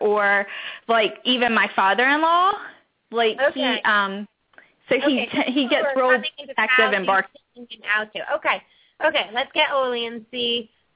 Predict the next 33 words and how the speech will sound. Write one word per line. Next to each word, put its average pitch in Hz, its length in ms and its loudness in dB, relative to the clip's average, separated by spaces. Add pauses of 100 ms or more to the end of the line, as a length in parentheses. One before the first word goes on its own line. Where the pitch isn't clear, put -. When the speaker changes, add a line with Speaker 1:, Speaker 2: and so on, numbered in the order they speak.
(140)
Speaker 2:
see 269 160 -6
what 254 160 -4
we 254 160 -6
can 269 300 -6
do. 240 600 2 (320)
Oli, 427 380 2
honey, 427 220 -2
what's 466 280 -8
going 508 360 -2
on? 262 440 0
We 302 120 -16
need 381 240 -12
you 415 160 -8
to, 370 160 -12
like, 302 160 -8 (320)
not 320 240 -4 (100)
bark 277 260 0 (160)
so 381 160 -8
much 381 380 -2
when 311 180 -12
you're 277 140 -6
nervous. 262 800 -4 (680)
It's - 220 -8
better 330 240 0
to 294 180 -6
lick 247 600 -4
and 262 300 -10
yawn 277 480 -2
and 240 200 -8
blink 254 400 -12
your 311 220 -4
eyes 285 600 2
and 240 200 -14